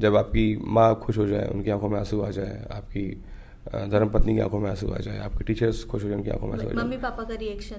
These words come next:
Speaker 1: हाँ,
Speaker 2: था
Speaker 1: तो
Speaker 2: उस
Speaker 1: मतलब
Speaker 2: टाइम
Speaker 1: बहुत
Speaker 2: पे?
Speaker 1: बड़ी बात है। बिल्कुल, तो वो, वो सबसे बड़ी बात होती है चीज़ें, मतलब लाइफ में आप कुछ भी अर्जित कर लीजिए, कमा लीजिए, कुछ भी कोई कह ले, अगर आपको ये जो आपके कोर लाइफ में जो लोग हैं,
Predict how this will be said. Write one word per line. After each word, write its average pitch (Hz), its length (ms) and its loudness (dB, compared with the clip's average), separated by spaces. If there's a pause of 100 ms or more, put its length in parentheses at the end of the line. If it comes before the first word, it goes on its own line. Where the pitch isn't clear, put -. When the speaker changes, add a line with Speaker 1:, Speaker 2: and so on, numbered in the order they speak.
Speaker 1:
हाँ, 208 140 0
Speaker 2:
था 185 60 -2
Speaker 1:
तो - 60 -6
Speaker 2:
उस - 60 -4
Speaker 1:
मतलब 156 140 0
Speaker 2:
टाइम 175 120 2
Speaker 1:
बहुत 185 140 4
Speaker 2:
पे? 175 60 0
Speaker 1:
बड़ी 117 120 2
बात - 220 -6
है। - 120 -10
बिल्कुल, - 240 -2
तो 151 80 0
वो, 147 160 4 (100)
वो 135 300 4
सबसे 131 220 0
बड़ी 120 160 4
बात 107 200 2
होती 104 220 -2
है 101 60 -2
चीज़ें, 107 360 0
मतलब 107 260 2
लाइफ 110 240 4
में 113 160 2
आप 110 140 0
कुछ 110 140 2
भी 110 380 2 (360)
अर्जित 104 240 0
कर 110 120 0
लीजिए, 107 180 0
कमा 107 240 2
लीजिए, 107 380 -2 (480)
कुछ 123 160 6
भी 123 120 4
कोई 127 120 4
कह 101 160 4
ले, - 120 0 (480)
अगर 104 420 2
आपको 101 540 2
ये 110 160 4
जो 107 140 4
आपके 107 240 2
कोर - 600 4
लाइफ 98 260 0
में 104 80 0
जो 104 80 0
लोग 104 220 -2
हैं, 95 240 -6